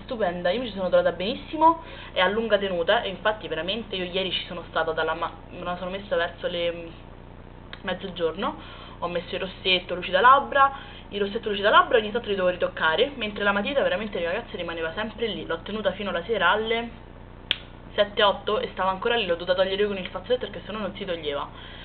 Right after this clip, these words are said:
Quindi questa l'ho pagata undici euro, ma è veramente bellissima, è il rosso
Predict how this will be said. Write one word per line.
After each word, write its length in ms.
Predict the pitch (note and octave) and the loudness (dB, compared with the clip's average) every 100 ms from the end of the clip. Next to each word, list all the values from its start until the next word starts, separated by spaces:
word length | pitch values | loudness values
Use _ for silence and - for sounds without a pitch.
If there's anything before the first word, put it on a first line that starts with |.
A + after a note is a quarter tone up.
| - - | -14 -6
Quindi 360 | D#4 D#4 D4 | -2 -2 -2
questa 220 | C4 B3 | 0 2
l'ho 100 | G3+ | 2
pagata 280 | G3 G#3 F#3 | 4 4 4
undici 380 | F3+ F#3 F3+ E3+ | 2 -2 -4 -2
euro, 340 | D3+ D#3 D4+ - - - - - - - - - F#3+ | -2 -2 -4 -6 -16 -20 -20 -20 -20 -20 -20 -16 -8
ma 120 | E3+ | -4
è 40 | |
veramente 440 | E3 F3 B3 C4 G#3+ | -2 -2 -2 -6 -4
bellissima, 640 | G3+ E3+ D#3 - E3 D#3+ - - - - - | -2 -4 -8 -12 -10 -10 -12 -18 -18 -18 -2
è 100 | G3 | 0
il 360 | F#3+ F#3+ F#3 | 2 4 4
rosso 500 | G#3+ D4 - D#4+ D#4+ | 4 4 2 0 0